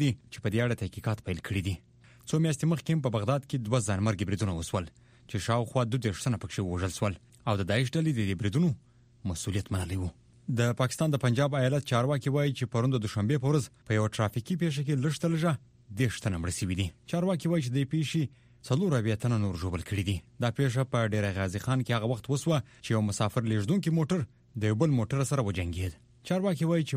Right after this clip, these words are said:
مړي او زخمیان روغتون ته انتقال سوي دي. د ډیره غازي خان د روغتون یو ډاکټر نجیب الرحمن وویل چې د ځینو زخمیانو حالت ښه نه دی. د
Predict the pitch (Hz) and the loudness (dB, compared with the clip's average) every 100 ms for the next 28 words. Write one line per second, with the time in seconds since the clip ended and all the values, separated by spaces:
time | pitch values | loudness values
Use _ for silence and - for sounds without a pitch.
0 | 147 165 147 113 110 131 131 107 - 110 | 2 2 2 0 0 0 2 0 0 0
1 | 98 - 92 - 90 - 95 90 90 - | 0 0 -2 -2 -4 -2 -2 -2 -4 -6
2 | - - 107 98 104 101 101 101 127 135 | -20 -6 -2 2 2 2 0 0 0 2
3 | 120 113 - 135 117 110 107 139 123 104 | 2 0 0 2 2 0 0 2 2 2
4 | 98 101 104 151 160 165 143 - - - | 0 2 2 4 4 4 2 -2 -14 -20
5 | _ _ - 104 90 117 151 107 98 110 | _ _ -4 -2 0 2 2 0 -2 0
6 | 113 85 87 123 - - _ - - 110 | 0 0 0 0 -2 -10 _ -18 -6 -2
7 | 92 87 - - _ - _ _ - | -2 -2 -6 -12 _ -20 _ _ -2